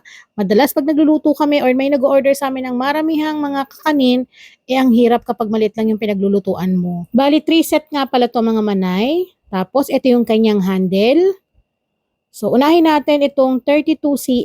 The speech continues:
M na grabe ang kapal, ang ganda ng ilalim. So, non-stick pan na to, mga manay, or non-stick casserole. Next naman is itong, ah, thirty-six C M. O, san ka dyan?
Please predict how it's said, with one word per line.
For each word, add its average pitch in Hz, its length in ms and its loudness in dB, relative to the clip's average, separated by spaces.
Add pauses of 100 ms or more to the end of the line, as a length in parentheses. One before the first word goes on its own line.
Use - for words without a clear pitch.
M 269 400 0
na 220 80 -2
grabe 196 320 0
ang 196 160 -4
kapal, 240 480 -2
ang 214 160 -2
ganda 214 240 -2
ng 220 160 0
ilalim. 202 560 0
So, 247 160 -6
non-stick 311 560 -2
pan 269 160 0
na 262 80 0
to, 262 160 -2
mga 254 160 0
manay, 240 320 0
or 214 160 0
non-stick 277 480 -2
casserole. 214 720 0 (480)
Next 320 240 -4
naman 320 320 0
is - 80 -4
itong, 277 320 0
ah, 247 320 -4
thirty-six - 560 -4
C 254 240 -2
M. 311 480 0 (960)
O, 180 160 -6
san 240 240 2
ka 254 160 2
dyan? 226 240 0